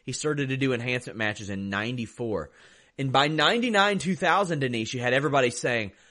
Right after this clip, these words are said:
"They can't work this style their whole career. They can't do this. Their career's gonna end short." And here Matt Hardy is at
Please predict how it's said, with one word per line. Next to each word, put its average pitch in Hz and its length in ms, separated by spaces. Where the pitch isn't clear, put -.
"They 160 200
can't 269 320
work 285 240
this 294 160
style 277 400
their 269 160
whole 269 160
career. 269 500
They 190 140
can't 247 320
do 285 180
this. 170 240
Their 214 160
career's 262 500
gonna 247 200
end 240 240
short." 240 500
And 160 100
here 180 240
Matt 185 220
Hardy 147 420
is 101 240
at 127 200